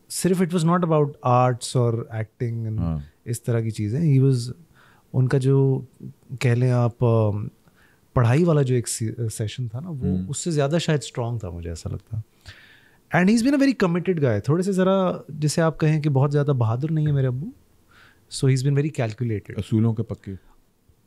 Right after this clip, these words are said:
Speaker 1: उसूल तो देखिए, वो डिफॉल्ट है उनका,
Speaker 2: हाँ।
Speaker 1: एक सेटिंग है।
Speaker 2: ठीक है।
Speaker 1: मतलब, उस पे कभी डिस्कशन नहीं हुआ, but I've seen him कि he's a morally a correct person।
Speaker 2: हम्म।
Speaker 1: अ, तो उनका जो एक वो रहा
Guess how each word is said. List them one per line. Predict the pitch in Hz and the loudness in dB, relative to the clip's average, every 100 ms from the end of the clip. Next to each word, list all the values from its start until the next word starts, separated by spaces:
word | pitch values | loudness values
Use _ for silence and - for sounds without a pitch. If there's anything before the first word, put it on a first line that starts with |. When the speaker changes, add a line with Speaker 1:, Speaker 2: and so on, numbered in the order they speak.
| _ _ _ - | _ _ _ -6
Speaker 1:
उसूल | 196 - 285 | -2 2 2
तो | 269 247 | 2 2
देखिए, | 202 202 | 2 2
वो | 220 202 196 - _ - | 2 2 0 -6 _ -6
डिफॉल्ट | 147 165 - 165 160 135 | 0 0 2 0 0 -2
है | 104 98 - | -8 -8 -10
उनका, | 101 95 | -14 -10
Speaker 2:
हाँ। | 87 92 | -8 -10
Speaker 1:
एक | 101 | -6
सेटिंग | - 120 113 | -4 -2 -4
है। | 92 | -8
Speaker 2:
ठीक | 104 - | -18 -8
है। | 160 | -6
Speaker 1:
मतलब, | 127 139 | -4 -4
उस | 143 | -4
पे | - | -4
कभी | 165 165 | -2 0
डिस्कशन | 143 131 151 147 160 | -2 0 -2 0 0
नहीं | 147 | 0
हुआ, | 175 | 0
but | 160 | 2
I've | 143 139 - | 2 0 0
seen | 147 147 | 2 2
him | 143 131 | 0 0
कि | 131 | 0
he's | 120 123 | 0 -2
a | - _ _ 123 | -6 _ _ 2
morally | 117 131 139 139 120 | 2 4 2 0 -2
a | 113 - | -4 0
correct | 123 123 - 110 | 0 0 -6 -10
person। | 82 - 107 _ - | -10 -14 -20 _ -6
Speaker 2:
हम्म। | 87 69 - _ _ _ _ | -4 -4 -10 _ _ _ _
Speaker 1:
अ, | - 107 110 113 - _ _ | -4 0 2 0 -4 _ _
तो | - | -2
उनका | 190 185 220 | 2 2 2
जो | 208 | 4
एक | 226 196 160 | 4 2 2
वो | 175 | 2
रहा | 202 170 185 | 4 4 4